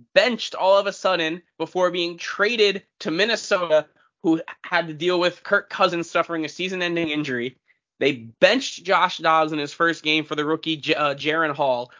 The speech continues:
who gets hurt. Dobbs comes in, wins them the game. They haven't lost a game since Josh Dobbs came over. They are undefeated in the Josh Dobbs era heading into this week's matchup, uh, Sunday night against the Denver Broncos.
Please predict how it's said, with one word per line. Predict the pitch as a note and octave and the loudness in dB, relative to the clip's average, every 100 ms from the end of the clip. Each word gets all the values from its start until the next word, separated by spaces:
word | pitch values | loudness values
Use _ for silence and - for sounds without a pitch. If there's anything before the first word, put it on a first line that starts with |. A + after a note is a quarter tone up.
| - | -8
who | D3 B2 | -8 -4
gets | E3+ A3 - | 0 0 -2
hurt. | - D#3+ C3 - _ _ _ | -2 0 0 -2 _ _ _
Dobbs | - A3 C4 B3+ | 0 2 2 0
comes | - B3 G3 D#3+ | -4 -6 -6 -6
in, | C#3 B2+ - _ - | -8 -8 -14 _ -20
wins | B2 F3 D#4+ D#4 | -4 -2 0 0
them | A#3 A3 | -2 -4
the | |
game. | E3+ D#3 C3+ A2 B2 _ _ _ _ _ _ _ _ | -4 -4 -6 -8 -14 _ _ _ _ _ _ _ _
They | A#3 | 0
haven't | F4+ G#4 F4 D4+ | 2 4 4 6
lost | D#4 F#4 - | 6 4 0
a | |
game | D4+ D#4 D4+ | -8 -4 -6
since | D4+ C4+ | -6 -10
Josh | B3+ A#3+ A#3+ | -4 -4 -2
Dobbs | B3 A#3+ A#3+ | 2 2 0
came | - G3+ F#3+ | -4 -4 -2
over. | D#3 C#3+ F#2+ - _ _ _ _ - | -4 -6 -12 -20 _ _ _ _ 0
They | C4+ | 2
are | C4+ B3+ - - | 2 0 -4 0
undefeated | C#4 E4+ D#4+ D4+ D#4 D#4 B3 | 2 2 -2 -2 0 0 0
in | |
the | B3 A#3 | -2 -2
Josh | A3 A3+ A#3 | 4 4 4
Dobbs | - G#3+ G#3 | 4 4 2
era | F3 G3 F#3+ | 0 2 2
heading | E3 G3 G#3+ G#3 | 2 2 0 0
into | G3+ A3+ - G#3 | -2 -2 -4 -4
this | F#3 G#3+ G#3 | 0 -2 -2
week's | A#3 - | -8 -2
matchup, | F#3 F#3 F3+ F#3+ F3+ - - - | 4 4 4 2 0 -4 -18 -2
uh, | E3+ E3+ | 2 2
Sunday | D#3+ - G3+ G3+ F#3+ | 2 -4 -2 0 0
night | F#3 | 0
against | F3+ F3+ G3+ | 0 -2 -4
the | |
Denver | F#3+ F3 F3 | -4 -4 -4
Broncos. | D#3 D3+ E3 D3+ C#3 B2+ | 0 2 2 0 -4 -6